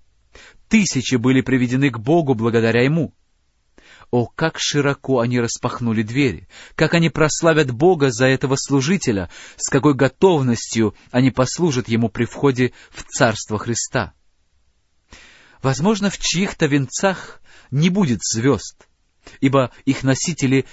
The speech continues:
никогда не делали добро ближнему, никогда не послужили для спасения хотя бы одной души. Но обратившие многих к правде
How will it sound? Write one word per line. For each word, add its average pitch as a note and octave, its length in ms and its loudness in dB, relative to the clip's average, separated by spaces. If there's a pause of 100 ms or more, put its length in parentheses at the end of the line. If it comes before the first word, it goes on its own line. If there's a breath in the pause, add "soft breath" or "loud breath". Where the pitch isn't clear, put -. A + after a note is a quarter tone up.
никогда F3+ 440 2
не E3 100 2
делали D3+ 320 4
добро C3 360 2
ближнему, G2+ 600 -2 (140)
никогда C#3+ 640 2 (140 loud breath)
не D3 140 0
послужили D#3 680 0
для B2 160 -2
спасения D3 680 -2 (200 loud breath)
хотя E3+ 260 0
бы F3 140 2
одной E3 560 0
души. A#2 420 -4 (840 loud breath)
Но B2 120 2
обратившие B2 760 -2
многих B2 540 0
к - 120 -18
правде A#2 640 -4